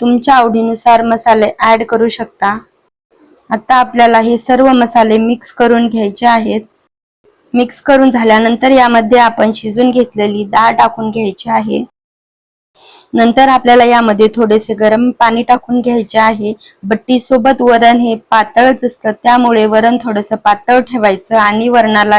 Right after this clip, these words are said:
एक उकळी काढून घ्यायची आहे. उकळी काढून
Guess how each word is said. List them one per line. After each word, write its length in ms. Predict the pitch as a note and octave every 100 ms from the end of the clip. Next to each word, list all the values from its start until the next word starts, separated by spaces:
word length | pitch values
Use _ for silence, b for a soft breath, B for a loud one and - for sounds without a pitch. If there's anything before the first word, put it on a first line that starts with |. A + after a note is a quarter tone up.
| G#3
एक 200 | G#3 G3+ _ _ -
उकळी 280 | A3 B3+ C4
काढून 340 | B3+ A#3 A#3+
घ्यायची 380 | A#3 A3+ G3 -
आहे. 300 | G#3+ G#3 G3+ G#3+ b _ _
उकळी 280 | A3 G#3+ B3+
काढून 380 | C4 B3 A#3 C4